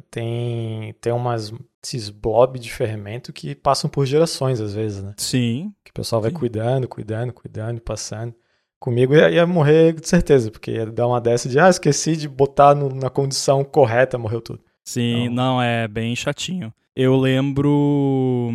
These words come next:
Speaker 2: quando eu tava vendo esses vídeos do, do fermento,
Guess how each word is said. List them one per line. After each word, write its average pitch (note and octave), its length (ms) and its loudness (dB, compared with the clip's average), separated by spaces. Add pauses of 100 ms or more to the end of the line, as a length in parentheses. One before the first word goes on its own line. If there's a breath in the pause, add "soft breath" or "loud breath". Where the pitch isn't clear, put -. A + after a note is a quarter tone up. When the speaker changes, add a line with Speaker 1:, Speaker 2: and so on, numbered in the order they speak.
(360)
Speaker 2:
quando C3+ 160 0
eu C3 60 0
tava C3+ 200 4
vendo C3+ 220 2
esses C#3+ 240 -2
vídeos D3 440 0
do, B2 200 0
do A#2 100 -2
fermento, B2 560 -2